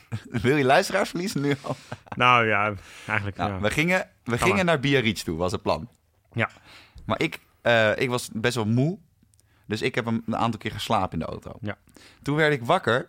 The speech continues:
Speaker 2: We reden ook 's nachts, hè? Dus dat
Speaker 1: Ja,
Speaker 2: is ook wel,
Speaker 1: inderdaad.
Speaker 2: ja.
Speaker 1: Ik werd er wakker en, eh, en, en ik lag, eh, eh, achterin. En, eh, de, er staan, eh, twee koppen staren me aan, eh,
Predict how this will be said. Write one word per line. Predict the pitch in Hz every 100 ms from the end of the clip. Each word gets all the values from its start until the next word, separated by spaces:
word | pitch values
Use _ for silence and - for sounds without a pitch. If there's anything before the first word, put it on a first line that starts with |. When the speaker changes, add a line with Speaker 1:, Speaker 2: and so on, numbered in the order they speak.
| -
Speaker 2:
We |
reden | 113 120 113
ook |
's | -
nachts, | 104 -
hè? | 123
Dus | 117 95
dat | 113
Speaker 1:
Ja, | 85
Speaker 2:
is |
ook | 87
wel, | 98
Speaker 1:
inderdaad. | 90 80 76 - -
Speaker 2:
ja. | 117
Speaker 1:
Ik | 113
werd | 135 123
er |
wakker | 107 156 92 98 - -
en, | 110 110
eh, | 107 104
en, | - 113 - _
en | - 104 -
ik | 101 - - -
lag, | 95 -
eh, | 87 85 85
eh, | 80 - 50 50 -
achterin. | - - 90 98 143 - -
En, | 110 98
eh, | 95 85 80 -
de, | - 95 90 90
er | 101
staan, | - 98 92 92
eh, | 92
twee | - 107 104
koppen | 135 117
staren | - 104 98
me | 92
aan, | 85 110 101
eh, | 98